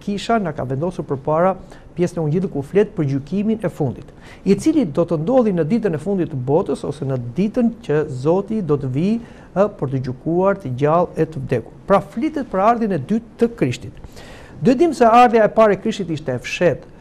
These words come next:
shumë pak veta e morën vesh atë. Pra ishte e tërshenda Vigjeresha Mari, e cila e lindi atë, ishte Josif Kujdestari, ishin barin që u lajmëruan nga angjëjt, ishin magët që u lajmëruan nga ylli. Kurse të tjerë nuk e morën vesh.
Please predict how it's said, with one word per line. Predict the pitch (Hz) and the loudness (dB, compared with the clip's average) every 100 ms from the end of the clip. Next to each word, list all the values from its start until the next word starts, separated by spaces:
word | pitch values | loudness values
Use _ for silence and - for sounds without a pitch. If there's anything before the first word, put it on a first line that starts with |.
| - | -20
shumë | - - 233 233 | -6 2 2 4
pak | 202 165 135 139 | 0 0 2 4
veta | 262 240 156 | 4 4 -2
e | |
morën | 143 151 135 | 0 -2 0
vesh | 151 143 | 0 0
atë. | 131 135 123 - | -4 -4 -6 -4
Pra | 135 | -2
ishte | 147 151 | -2 -2
e | 135 | -2
tërshenda | 135 135 - 170 165 147 | -2 -4 -2 -2 0 0
Vigjeresha | 139 147 160 160 147 | 2 2 2 0 0
Mari, | 139 151 226 170 | 0 2 2 2
e | |
cila | - 143 139 | 0 0 0
e | 131 | 2
lindi | 143 180 190 185 | 2 0 2 2
atë, | 175 190 | 2 -2
ishte | 180 131 | -2 -6
Josif | 131 131 175 175 | -6 -2 -2 0
Kujdestari, | 160 160 156 175 180 151 | -2 -2 2 4 4 0
ishin | 143 135 127 | -4 -4 0
barin | 135 147 196 | 0 2 0
që | 202 | 0
u | 190 | 0
lajmëruan | 190 190 196 196 | 0 0 0 0
nga | 196 196 | 0 0
angjëjt, | 202 202 - | 0 -4 -6
ishin | - 127 123 | -4 -4 0
magët | 143 190 202 202 - - - | 0 2 2 0 -10 -20 -20
që | - 196 | -4 -2
u | 202 | 2
lajmëruan | 165 147 143 170 175 | 2 2 2 0 2
nga | 147 | 4
ylli. | 143 107 - - - - - | 4 2 -6 -18 -20 -20 -6
Kurse | - 285 - 202 - - | 4 4 6 0 0 -10
të | 131 | -4
tjerë | 233 277 | 0 0
nuk | 208 208 | 2 0
e | 190 | 0
morën | 180 120 | 0 -2
vesh. | - - | -6 -12